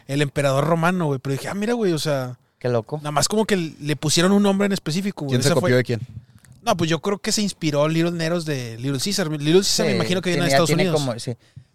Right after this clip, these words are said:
Speaker 2: Pero, bueno, mira, nada más quiero cerrar el tema con una pregunta, güey. Vamos a suponer, tú, Javi,
Speaker 3: Mano.
Speaker 2: tienes a tu hijo de siete años, de diez, vamos a ponerle diez. Ya te tienes a tu morrito, güey.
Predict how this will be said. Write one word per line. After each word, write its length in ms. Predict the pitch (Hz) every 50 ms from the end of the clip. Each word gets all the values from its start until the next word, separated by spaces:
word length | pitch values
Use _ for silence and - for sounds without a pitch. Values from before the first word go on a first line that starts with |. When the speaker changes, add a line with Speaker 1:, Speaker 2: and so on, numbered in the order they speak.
| _
Speaker 2:
Pero, 220 | - 214 226 220 151
bueno, 300 | 151 170 233 240 240 226
mira, 160 | 233 220 202
nada 100 | 185 196
más 160 | 202 220 202
quiero 180 | - 269 269 294
cerrar 240 | 254 254 233 226 226
el 100 | 233 233
tema 220 | - 240 240 247 226
con 140 | - 220
una 160 | 208 208 214 202
pregunta, 440 | 190 190 180 165 151 139 127 117
güey. 220 | 107 107 110 104 - _ _ _ _ _ _ _ -
Vamos 240 | 143 185 226 254 277
a 40 | 262
suponer, 540 | 233 226 180 180 175 180 196 214 226 214 -
tú, 160 | - 202 -
Javi, 300 | - 233 226 233 240 233
Speaker 3:
Mano. 120 | 95 90 - _ _
Speaker 2:
tienes 360 | 170 170 180 190 202 196 -
a 60 | 208 185
tu 200 | - - 156 151
hijo 400 | 160 175 165 - 208 214 214 214
de 180 | 202 175 143 127
siete 320 | - - 156 151 - 170
años, 240 | 147 123 110 107 110
de 80 | 139 185
diez, 300 | 208 202 151 113 - -
vamos 160 | 156 180 202
a 40 | 214
ponerle 280 | 202 196 196 196 196 165
diez. 260 | 135 110 104 - -
Ya 160 | - 143 156
te 140 | 156 - 185
tienes 240 | 180 202 208 208 220
a 40 | 208
tu 100 | - 180
morrito, 380 | 147 123 117 113 104 - 113 104
güey. 120 | - -